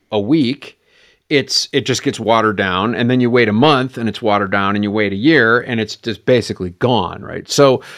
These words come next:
our brains are not capable of really processing or remembering accurately what happened.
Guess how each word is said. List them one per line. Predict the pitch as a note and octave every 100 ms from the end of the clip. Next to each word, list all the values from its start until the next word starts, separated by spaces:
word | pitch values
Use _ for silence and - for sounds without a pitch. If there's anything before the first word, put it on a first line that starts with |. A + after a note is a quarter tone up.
| - _ -
our | D3+ F#3 A3
brains | D#3 A#2+ C3+ D#3+ D3 A#2+
are | A2+
not | G#2 A#2 C#3 - _ _ _ - -
capable | C3 A#2+ A#2+ G2+ G2 F#2+ G2+ _ -
of | A#2+ G#2 F2+ - _ _ _ _
really | A#2+ G#2+ B2+ F#3 A#3+ C4 B3 G#3+ _ _ _ _ _ _ _
processing | - C3+ B2+ D3+ - D3+ - D3+ D3+ D#3
or | -
remembering | A2+ A2+ A2 A#2 C3 D3+ C#3 C3+ B2+ -
accurately | A2 A#2 - G2+ D#2+ F#2 E2+ E2+ - _ _ _ _ _ _ -
what | G#2+ A#2+ B2+ B2 - - _ _ _ _ _ _ _
happened. | - A#2+ A2 - - -